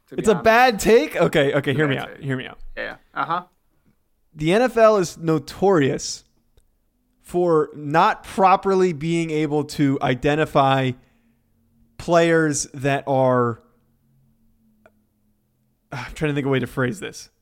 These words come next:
Speaker 2: They tend to overthink guys that are not clearly one position or the other. We saw that with Isaiah Simmons last year. The media hyped him up as a top five pick. He slides to the end of the top ten. Other positions were more valued,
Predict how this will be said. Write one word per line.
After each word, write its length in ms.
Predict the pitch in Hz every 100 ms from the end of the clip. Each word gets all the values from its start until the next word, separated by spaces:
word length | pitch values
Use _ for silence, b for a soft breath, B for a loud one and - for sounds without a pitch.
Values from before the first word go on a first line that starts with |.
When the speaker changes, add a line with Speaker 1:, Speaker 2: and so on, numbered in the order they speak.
| _ -
Speaker 2:
They 120 | 156
tend 300 | 151 226 240
to 100 | 214 190
overthink 580 | 180 170 156 165 151
guys 460 | 151 143 131 127 -
that 160 | 139 131
are 80 |
not 320 | 127 139 - -
clearly 420 | 151 139 131 127
one 380 | 123 135 135 123
position 580 | 131 120 123 135 120 -
or 160 | 143 123
the 160 | 208
other. 280 | 110 104 - _ _
We 60 |
saw 160 | - 139
that 120 | 135
with 120 | 147 151
Isaiah 320 | 143 151 147
Simmons 340 | 175 156 127
last 260 | 127 123 -
year. 160 | 139
The 80 | 139
media 340 | 131 147 165 160
hyped 220 | 160 165
him 80 | 151
up 160 | 147
as 120 | 143
a 80 | 135
top 240 | 135 127 -
five 240 | 127 127
pick. 320 | 180 175 - b b b b
He 120 | - 135
slides 440 | - 147 143 -
to 60 | 139
the 140 | 139
end 120 | 131
of 60 | 127
the 60 |
top 260 | 123 120 -
ten. 200 | - - _ _ _ _ _ _ _ _ _ _
Other 160 | 135 131
positions 460 | 139 131 127 131 135
were 100 | 127
more 180 | 131
valued, 540 | 123 180 180 170 160